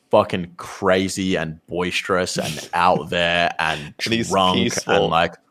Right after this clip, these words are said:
Speaker 1: and he's just so chill and sweet and kind. And it's just like, we were just, like, complete opposites. So, like, when we
Speaker 2: Yeah.
Speaker 1: met up I R L, it was just, like, a little different.
Speaker 2: Yeah.
Speaker 1: Um,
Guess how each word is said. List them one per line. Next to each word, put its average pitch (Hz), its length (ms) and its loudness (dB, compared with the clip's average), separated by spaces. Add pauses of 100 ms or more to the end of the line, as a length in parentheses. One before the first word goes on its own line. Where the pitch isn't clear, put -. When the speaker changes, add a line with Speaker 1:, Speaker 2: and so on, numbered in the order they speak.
(520)
Speaker 1:
and 123 140 4
he's 139 440 2
just - 340 4
so 160 340 8
chill 147 540 6
and 101 240 0
sweet 123 800 -2
and 92 240 -8
kind. 110 680 2
And 101 220 0
it's - 160 0
just 226 220 4
like, 202 300 4 (580)
we 156 180 6
were 156 140 6
just, 139 220 0
like, 135 160 6
complete 147 720 0
opposites. 123 520 2
So, 104 100 2
like, 104 160 2
when 139 180 0
we 160 60 2
Speaker 2:
Yeah. 147 40 0
Speaker 1:
met 147 120 6
up 143 100 6
I 123 220 6
R 107 200 4
L, 135 160 8
it 135 40 6
was 113 140 -2
just, 117 120 -6
like, 104 120 -2
a 95 60 -2
little 101 180 -4
different. 107 580 -4 (380)
Speaker 2:
Yeah. 90 260 2
Speaker 1:
Um, 87 340 -6